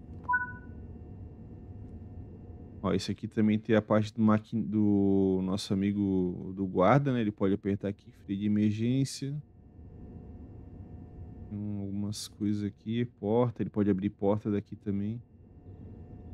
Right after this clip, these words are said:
Uma porta aqui no meio, deixa eu ver. Caraca.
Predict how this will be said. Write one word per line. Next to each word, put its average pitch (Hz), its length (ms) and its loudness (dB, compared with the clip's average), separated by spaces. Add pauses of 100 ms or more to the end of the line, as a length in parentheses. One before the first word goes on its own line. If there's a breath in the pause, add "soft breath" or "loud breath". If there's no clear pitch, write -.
(1080)
Uma 101 320 0 (320)
porta 110 300 -2
aqui 107 180 -6
no 113 140 0
meio, 107 480 0
deixa - 160 -6
eu 151 120 0
ver. 110 120 0 (3250)
Caraca. 175 960 6